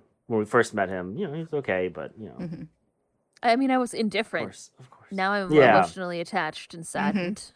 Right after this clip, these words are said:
Speaker 3: <laughs>
Speaker 1: Exactly, yeah.
Speaker 3: <laughs>
Speaker 2: The last survivor of the Devil's Nest crew.
Speaker 3: I
Speaker 2: Gone.
Speaker 3: know.
Speaker 2: <laughs>
Speaker 3: He was the
Speaker 1: Mm-hmm.
Speaker 3: only one. He's been
Speaker 2: Mm-hmm.
Speaker 3: alone for so long, and then he found Greed,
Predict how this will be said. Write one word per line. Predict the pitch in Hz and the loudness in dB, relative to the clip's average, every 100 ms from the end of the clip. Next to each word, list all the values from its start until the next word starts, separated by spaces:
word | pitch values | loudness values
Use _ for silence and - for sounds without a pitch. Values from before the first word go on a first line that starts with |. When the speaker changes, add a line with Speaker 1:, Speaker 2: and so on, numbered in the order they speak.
| - | 4
Speaker 3:
<laughs> | 392 - 349 - | 4 8 6 6
Speaker 1:
Exactly, | - - - - 85 | 4 4 2 2 -4
yeah. | 82 - - - - - - - _ _ _ _ _ _ _ - | -4 -6 -10 -14 -18 -20 -20 -20 _ _ _ _ _ _ _ -4
Speaker 3:
<laughs> | 339 - 294 _ _ _ _ - - - - | -4 -4 -14 _ _ _ _ -20 -20 -20 -16
Speaker 2:
The | - | -12
last | 175 180 - | -8 -8 -8
survivor | 190 180 180 175 | -4 -4 -4 -8
of | 175 | -10
the | 185 | -6
Devil's | 185 175 170 | -6 -6 -10
Nest | 175 165 - | -12 -14 -14
crew. | - 160 160 - | -10 -10 -10 -14
Speaker 3:
I | 240 262 | -10 -6
Speaker 2:
Gone. | 269 | -4
Speaker 3:
know. | 269 285 277 226 202 214 220 | -2 -2 -2 -4 -4 -4 -6
Speaker 2:
<laughs> | _ - | _ -12
Speaker 3:
He | |
was | 247 254 | -10 -6
the | 269 | -6
Speaker 1:
Mm-hmm. | - | -4
Speaker 3:
only | 233 269 | -4 -4
one. | 269 285 311 208 180 190 | -4 -4 -4 -6 -8 -10
He's | 240 247 | -8 -8
been | 196 254 | -6 -4
Speaker 2:
Mm-hmm. | 247 | -4
Speaker 3:
alone | 262 247 | -6 -8
for | 226 | -12
so | - 277 | -12 -10
long, | 277 285 294 247 185 | -8 -6 -4 -4 -6
and | 185 | -6
then | 202 | -6
he | |
found | 220 233 240 | -4 -4 -6
Greed, | - 247 262 202 185 | -8 -12 -10 -12 -14